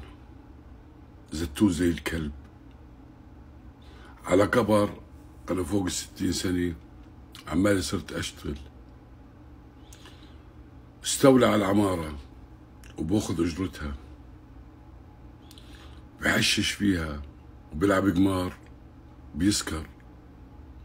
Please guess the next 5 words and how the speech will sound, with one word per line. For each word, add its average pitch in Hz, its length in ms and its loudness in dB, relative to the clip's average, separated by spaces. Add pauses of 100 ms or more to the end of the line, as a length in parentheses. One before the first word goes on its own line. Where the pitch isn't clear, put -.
(2000)
هذا 123 240 4
الولد 117 520 6 (1600)
مد 104 300 4
إيده 98 240 4
علي، 82 320 0